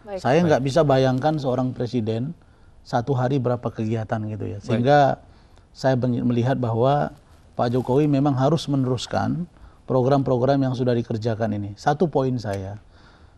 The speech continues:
Speaker 2: saya ingin menyampaikan bahwa kita boleh berbeda pandangan,
Speaker 3: Hmm.
Speaker 2: terutama kita-kita yang menjadi juru bicara, pengamat, dan lain sebagainya ini.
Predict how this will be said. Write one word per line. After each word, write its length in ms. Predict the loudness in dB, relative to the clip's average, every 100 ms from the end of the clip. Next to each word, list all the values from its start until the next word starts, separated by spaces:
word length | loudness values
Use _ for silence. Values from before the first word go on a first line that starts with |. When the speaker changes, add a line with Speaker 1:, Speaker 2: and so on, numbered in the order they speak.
| -2
Speaker 2:
saya 720 | 2 4 6 6 6 2 -4
ingin 240 | -4 0 2
menyampaikan 640 | 2 2 0 0 0 -2
bahwa 480 | -2 -4 -6 -6 -6
kita 240 | -4 0
boleh 300 | 4 4 4
berbeda 320 | 2 0 0 0
pandangan, 560 | -2 -2 -4 -6 -8 -14 -16
Speaker 3:
Hmm. 180 | -16 -16 -20 -12
Speaker 2:
terutama 400 | -6 0 2 2
kita-kita 560 | 0 -2 0 0 0
yang 80 | -2
menjadi 320 | -2 -2 -2
juru 160 | -2 -2
bicara, 480 | -4 -4 -4 -2 -4
pengamat, 400 | -2 0 0 0
dan 160 | -2
lain 160 | -4 -6
sebagainya 560 | -6 -8 -8 -8 -8 -8
ini. 240 | -8